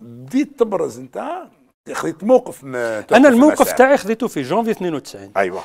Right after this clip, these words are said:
Speaker 1: هذا.
Speaker 2: أولا موقف مبدأ، يعني عندي تصور سياسي، أولا أنه لا،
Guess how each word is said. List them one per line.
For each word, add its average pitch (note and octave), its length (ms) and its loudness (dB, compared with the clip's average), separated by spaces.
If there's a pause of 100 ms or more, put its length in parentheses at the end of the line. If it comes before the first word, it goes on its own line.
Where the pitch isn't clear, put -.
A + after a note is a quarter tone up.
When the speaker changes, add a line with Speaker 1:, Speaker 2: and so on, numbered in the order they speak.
(100)
Speaker 1:
هذا. C3 180 0
Speaker 2:
أولا G3 480 6 (240)
موقف F3+ 400 0
مبدأ، C#3+ 380 -2
يعني F#3+ 180 4
عندي F#3 280 4
تصور D3+ 520 2
سياسي، C3 720 -8
أولا D#3 460 0 (100)
أنه B2+ 420 -6
لا، D#3+ 420 0